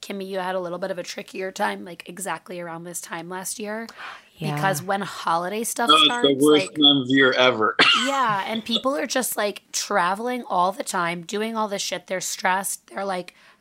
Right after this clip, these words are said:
Speaker 1: the last thing they fucking wanna do is find a night. Like, there's so many, like, holiday parties and this and that and, like, fucking, and they're, I don't know, there's just so much happening. And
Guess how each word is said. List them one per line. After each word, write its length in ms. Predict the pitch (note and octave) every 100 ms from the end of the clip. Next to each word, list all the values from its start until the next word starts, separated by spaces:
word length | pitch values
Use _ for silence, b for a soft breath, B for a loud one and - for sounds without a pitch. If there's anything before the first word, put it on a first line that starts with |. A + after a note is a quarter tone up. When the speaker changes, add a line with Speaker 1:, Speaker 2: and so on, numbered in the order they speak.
| -
Speaker 1:
the 120 | G3+
last 360 | G3 F#3+ F#3+ -
thing 160 | A3+
they 140 | A3 G#3
fucking 320 | G3+ F#3 G3+
wanna 180 | F#3 E3+
do 220 | E3+ F3
is 160 | F3
find 240 | - F#3+ F3+
a 60 | F3
night. 300 | F3 F3 F#3+
Like, 80 |
there's 160 | F3+ F#3
so 160 | - G3
many, 220 | G#3 G#3
like, 260 | G#3 G#3 - b b b b b
holiday 480 | - B3+ A#3 G#3 F#3+
parties 440 | - F3+ F3 G3
and 200 | G#3+ G#3+ - F#3
this 220 | A#3 -
and 180 | G#3 G#3+
that 340 | A3+ G#3 F#3+ F#3
and, 160 | F#3
like, 160 | F#3+ F#3
fucking, 540 | - G3 G#3 G3 G3 - B B _
and 220 | - F#3
they're, 240 | F#3 F#3 F3+ _ -
I 80 |
don't 120 | A3+ G3+
know, 200 | E3 E3+
there's 160 | F#3+
just 240 | G3 - -
so 260 | G3+ F#3+
much 340 | G#3 G3 G3+ -
happening. 800 | F#3+ F#3+ - G3+ E3 D#3+ F3+ G#3+
And 560 | E3+ E3+ E3 E3+ F3